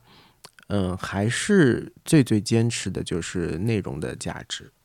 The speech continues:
嗯，内容，内容的这个影响力，不管是做艺人也好，做制作也好，还是做品牌也好，我们仍然把所有这些东西当成一个内容生产来看待的。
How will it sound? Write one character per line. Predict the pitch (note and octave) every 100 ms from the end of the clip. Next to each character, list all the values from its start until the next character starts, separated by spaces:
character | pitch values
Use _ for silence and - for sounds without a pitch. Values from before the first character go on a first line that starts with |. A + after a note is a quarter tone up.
| _ _ - _
嗯， | F2 D2
内 | G2+
容， | A2+ D#2+ D#2+ C2
内 | G#2+ G#2+
容 | C2+ C#2+
的 | D2+
这 | - D#2+
个 | - - - -
影 | F2+
响 | F#2 E2 -
力， | E2+ - - - - -
不 | - A#2+
管 | F2
是 | F2+ - G2 D#2+ -
做 | - G2+
艺 | F2
人 | F2+ C#2+ -
也 | D#2
好， | - - - -
做 | - D#2
制 | - F2
作 | - D2+
也 | D2 D2+
好， |
还 | D#2+ - E2
是 |
做 | F2 E2+
品 | - - -
牌 | F2+
也 | E2+ -
好， | F#2+ F2
我 | F2
们 | F#2+
仍 | G2+
然 | B2+
把 | A#2+ -
所 | - G2
有 | A2+
这 | G2
些 |
东 | F#2
西 | G2
当 | G2+ A2
成 | A2 F#2
一 | F2+
个 | F#2 G2+ G2+ - - - _ -
内 | E3+
容 | B2+ -
生 | E2 F#2+ F#2+
产 | - - _ -
来 | - -
看 | - F#2+
待 | - -
的。 | -